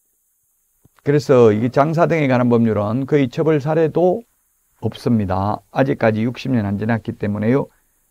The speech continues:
자, 그다음에 오 번에 무연고 분묘의 처리 등인데요. 시험에 나온 적은 없습니다. 타인 토지 등에 설치된 분묘의 처리.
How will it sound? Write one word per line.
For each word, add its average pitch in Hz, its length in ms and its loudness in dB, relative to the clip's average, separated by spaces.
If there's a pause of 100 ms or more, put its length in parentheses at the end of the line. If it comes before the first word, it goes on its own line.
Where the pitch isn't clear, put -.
(340)
자, 143 160 4
그다음에 147 420 4 (100)
오 151 200 6
번에 156 240 6
무연고 185 920 6
분묘의 160 680 2
처리 170 340 2
등인데요. 131 680 2 (480)
시험에 196 300 6
나온 117 280 2
적은 160 240 4
없습니다. 117 800 2
타인 156 320 -2
토지 165 240 2
등에 160 180 0
설치된 135 440 0
분묘의 131 340 0
처리. 120 560 0